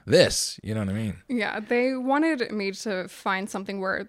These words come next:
Speaker 2: like, they wanted the stability. They didn't want the uncertainty that comes with, like, the freelance art world, and, um, which is, like, ironic because, like,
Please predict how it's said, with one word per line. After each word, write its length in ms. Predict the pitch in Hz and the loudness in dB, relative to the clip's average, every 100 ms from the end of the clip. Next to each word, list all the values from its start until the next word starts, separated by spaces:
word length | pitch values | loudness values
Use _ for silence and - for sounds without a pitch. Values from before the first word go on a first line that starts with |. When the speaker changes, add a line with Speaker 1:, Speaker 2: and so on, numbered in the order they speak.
| - | -6
Speaker 2:
like, 280 | 202 - - | -8 -6 -2
they 80 | 269 | 0
wanted 180 | 285 | 0
the 80 | 254 | 0
stability. 500 | 247 - 185 160 131 | -4 -4 -4 -6 -6
They 120 | - | -6
didn't 180 | 190 208 | -4 -4
want 140 | 202 208 | -4 -4
the 80 | |
uncertainty 460 | 185 208 190 - 190 | -6 -4 -6 -6 -8
that 100 | - | -8
comes 260 | 220 180 190 | -8 -8 -10
with, 100 | 185 | -6
like, 180 | 180 - | -8 -8
the 40 | |
freelance 500 | - 196 180 190 - - | -8 -6 -6 -6 -8 -4
art 220 | 196 - | -4 -4
world, 340 | 196 - - - | -4 -4 -6 -6
and, 460 | 202 185 185 196 - _ - - - - | -4 -4 -6 -10 -14 _ -20 -20 -20 -6
um, 260 | 214 185 190 | -2 -2 -2
which 160 | 226 | -6
is, 200 | 247 226 - _ _ _ - | -6 -8 -10 _ _ _ -4
like, 200 | 214 - | -2 -2
ironic 440 | 202 202 202 240 | -2 0 -2 -2
because, 260 | 247 254 214 | -2 -2 0
like, 260 | 202 - | 0 -2